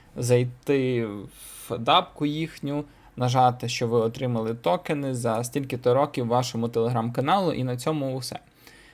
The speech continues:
І другою тапалкою, тож я би не сказав, що це є тапалка, це ход від Near Wallet. І там я вже, у мене є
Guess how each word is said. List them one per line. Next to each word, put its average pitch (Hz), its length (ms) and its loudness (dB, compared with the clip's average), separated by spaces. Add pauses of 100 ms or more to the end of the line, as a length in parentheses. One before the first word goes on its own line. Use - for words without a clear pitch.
(120)
І 156 380 2
другою 147 560 2
тапалкою, 170 880 0 (420)
тож 131 220 0
я 117 120 4
би 113 120 0
не 113 140 -2
сказав, 123 320 -6
що 123 160 -6
це 123 240 -4
є 123 120 -2
тапалка, 165 720 -2 (360)
це 120 520 0
ход 190 300 2 (220)
від 123 420 -6
Near 117 580 -2
Wallet. 190 540 0 (960)
І 139 180 4
там 151 260 4
я 131 100 4
вже, 127 220 2
у 131 60 4
мене 123 300 4
є 117 180 2